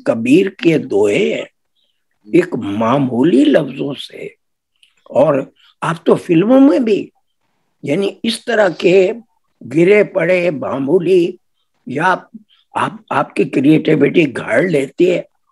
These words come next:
Speaker 1: अब छैया, छैया भी कोई लफ्ज है,
Speaker 2: <laughs>
Speaker 1: लेकिन आपने बहुत कमाल उससे पैदा कर लिया। और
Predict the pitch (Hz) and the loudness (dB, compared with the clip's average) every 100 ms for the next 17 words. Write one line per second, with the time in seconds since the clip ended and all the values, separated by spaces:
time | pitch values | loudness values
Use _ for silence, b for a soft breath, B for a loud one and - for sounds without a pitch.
0 | _ _ _ - 160 143 - _ - 143 | _ _ _ -6 -4 -4 -14 _ 0 2
1 | 151 208 208 127 123 208 220 - 254 208 | 4 2 -2 -4 0 -2 -2 -2 0 2
2 | - 196 226 254 - _ _ _ _ 208 | 2 -2 -6 -12 -14 _ _ _ _ -10
3 | - 226 - - _ - 147 - 170 170 | -2 0 -2 -6 _ -4 -2 -2 -4 -6
4 | - 143 170 104 120 175 185 123 76 85 | -4 -2 -2 -6 -10 -8 -6 -8 -12 -6
5 | 147 190 - - _ _ 107 92 - 202 | 0 0 0 -8 _ _ -12 -10 -6 -4
6 | 160 131 - - - 98 117 135 - 87 | -4 -8 -12 -14 -10 -10 -8 -10 -12 -14
7 | 82 - - - _ _ _ _ - 147 | -16 -16 -16 -18 _ _ _ _ -6 -6
8 | 147 | -6